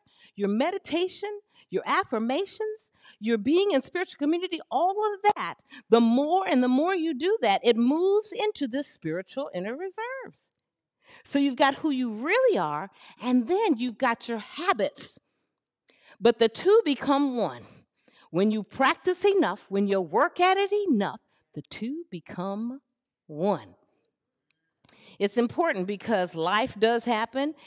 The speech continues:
and you want something else besides your neg-, negative programming to kick in when life happens. Yes? Yes, it's so, so important. So let me tell you about the first time I really kinda, this kinda kicked in. I didn't really know that it kicked in.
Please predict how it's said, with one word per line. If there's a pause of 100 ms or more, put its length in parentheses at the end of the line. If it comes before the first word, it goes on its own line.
(140)
and
you
want
something
else
besides
your
neg-,
negative
programming (260)
to
kick
in
when
life
happens.
Yes? (480)
Yes,
it's
so,
so
important. (320)
So
let
me
tell
you
about (500)
the (140)
first
time
I
really
kinda,
this
kinda
kicked
in.
I
didn't
really
know
that
it
kicked
in.